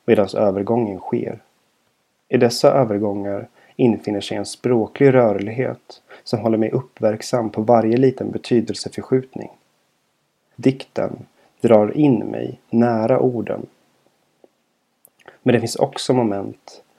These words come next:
när dikten halkar till och förlorar sitt fotfäste. För när skrattspegeln väl hålls upp mot poesiformer som dikten inte riktigt behärskar,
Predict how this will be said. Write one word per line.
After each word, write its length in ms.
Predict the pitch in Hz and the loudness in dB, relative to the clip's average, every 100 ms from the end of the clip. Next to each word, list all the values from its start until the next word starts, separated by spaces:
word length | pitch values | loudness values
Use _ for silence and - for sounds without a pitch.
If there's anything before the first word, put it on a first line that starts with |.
| - - | -18 0
när 120 | 120 | 2
dikten 320 | 113 110 117 | 4 2 -2
halkar 320 | - 107 - 107 | -2 -4 -4 -6
till 340 | - 139 113 | 0 0 2
och 80 | 98 | 0
förlorar 440 | 104 101 127 127 | 0 2 2 2
sitt 180 | 113 104 | -2 -10
fotfäste. 840 | - 113 - - 127 - 110 110 - _ _ _ _ | -4 -4 -4 -6 -6 -6 -10 -10 -14 _ _ _ _
För 60 | 113 | 0
när 80 | 107 | 0
skrattspegeln 800 | - 123 123 - - 143 127 104 | 2 2 0 -4 4 4 4 2
väl 220 | 120 123 | 4 2
hålls 300 | 107 107 - | 0 -4 0
upp 200 | 131 - | -2 -2
mot 160 | 110 - | -8 -4
poesiformer 880 | 107 104 127 117 - 131 135 110 104 | -4 -2 -2 -2 -2 0 0 0 -4
som 220 | - 107 | -6 -4
dikten 440 | 131 139 - 101 | -4 -8 -10 -6
inte 240 | 123 117 104 | -4 -4 -4
riktigt 380 | 135 - 139 | -4 -4 -4
behärskar, 640 | 131 - 139 - - 101 - | -2 -4 -4 -6 -8 -8 -8